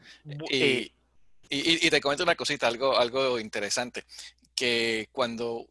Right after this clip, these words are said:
Speaker 2: hice el Tactical Edge virtual aquí en Estados Unidos y tuvimos a John Svatsek de, de Canadá, él habló acerca de gamification, el, el, el tema de gamificar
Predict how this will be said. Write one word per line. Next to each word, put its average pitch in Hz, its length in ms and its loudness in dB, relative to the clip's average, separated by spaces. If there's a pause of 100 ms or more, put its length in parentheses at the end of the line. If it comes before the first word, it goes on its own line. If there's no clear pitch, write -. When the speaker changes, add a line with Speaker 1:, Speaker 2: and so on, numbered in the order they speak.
Speaker 2:
hice 139 360 2
el 123 120 -2
Tactical 131 480 0
Edge 120 220 -4
virtual 127 480 0
aquí 127 200 -4
en 131 80 -6
Estados 127 400 -4
Unidos 110 280 -8
y 117 80 -10
tuvimos 104 280 -8
a 104 180 -4
John 107 160 -8
Svatsek - 640 -2
de, 98 440 -10
de 107 120 -8
Canadá, 113 500 -2 (440)
él 123 180 4
habló 127 520 2 (380)
acerca 127 580 2
de 113 380 2 (580)
gamification, 127 800 -2 (920)
el, 95 440 -8
el, 113 160 -8
el 101 160 -10
tema 120 340 0
de 110 540 0
gamificar 110 760 -4